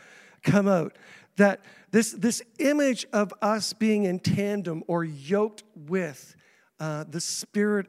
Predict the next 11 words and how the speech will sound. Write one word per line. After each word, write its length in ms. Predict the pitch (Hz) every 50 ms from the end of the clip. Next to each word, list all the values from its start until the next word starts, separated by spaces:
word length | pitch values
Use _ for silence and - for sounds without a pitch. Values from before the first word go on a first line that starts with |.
| _ -
of 260 | 170 165 143 - _ -
God, 380 | 180 175 170 175 165 156 147
this, 200 | 170 165 - -
this, 240 | - 196 185 - - _ - - - _ -
this 140 | 202 196 -
cooperation 1160 | - - - 214 208 214 220 226 240 233 233 220 214 202 196 202 196 - - - 185 170 160
of 160 | 156 139 127
God 400 | - 196 190 202 208 208 190 -
coming 280 | - - 233 240 226 233
alongside 720 | 226 214 208 202 202 202 185 - - 202 190 185 180 175
us 200 | 180 170 - -